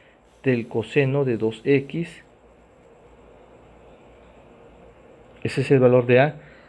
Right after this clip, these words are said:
Y el valor de B va a ser menos ocho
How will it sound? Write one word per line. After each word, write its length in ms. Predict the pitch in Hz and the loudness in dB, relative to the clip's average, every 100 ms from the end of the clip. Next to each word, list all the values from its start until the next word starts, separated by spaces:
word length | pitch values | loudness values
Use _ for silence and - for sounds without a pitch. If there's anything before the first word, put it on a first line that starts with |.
| - _ | -20 _
Y 100 | 135 | 2
el 100 | 147 | 4
valor 300 | 143 139 151 | 4 4 4
de 140 | 151 151 | 4 2
B 220 | 156 160 | 2 2
va 120 | 147 | 0
a 20 | |
ser 320 | 143 156 160 - - _ _ _ _ _ - | -2 0 0 -2 -20 _ _ _ _ _ -2
menos 380 | 135 147 147 139 | 0 2 0 4
ocho 400 | 151 143 180 185 | 4 4 0 -6